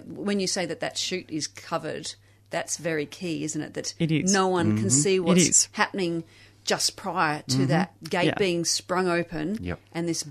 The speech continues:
Speaker 1: bull raging out.
Speaker 2: A-, and that's right. And I, I'm not specifically, um, saying that this relates to P B R, but certainly in Animals Australia investigations with other, um, rodeos, if you like,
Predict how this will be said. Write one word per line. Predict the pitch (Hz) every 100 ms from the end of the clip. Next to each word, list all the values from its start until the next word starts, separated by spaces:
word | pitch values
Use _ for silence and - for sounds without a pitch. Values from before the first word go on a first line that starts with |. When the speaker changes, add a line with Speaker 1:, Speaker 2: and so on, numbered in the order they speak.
| - -
Speaker 1:
bull | 190 175 151 147 139
raging | 160 170 170 165 160
out. | 160 127 - 220 - -
Speaker 2:
A-, | -
and | 220 220
that's | - 185
right. | 170 -
And | 165 156 156 -
I, | 175 -
I'm | 165 160 156 -
not | 175 160 -
specifically, | - 165 - 156 - 151 143 147 - - - -
um, | 160 143 147
saying | - 143 143
that | -
this | 156 -
relates | 135 147 -
to | - 147 139
P | - 147
B | 143 139
R, | 139 254
but | 156 -
certainly | - 156 156 143 139 135
in | 131 - 139 135 -
Animals | 143 139 139 135 -
Australia | - 143 139 139
investigations | 147 135 147 - 147 156 185 233 226 -
with | 151 -
other, | 135 135 151 143 -
um, | 143 135 131 -
rodeos, | 131 143 165 165 170 165
if | 180 170
you |
like, | 165 - - -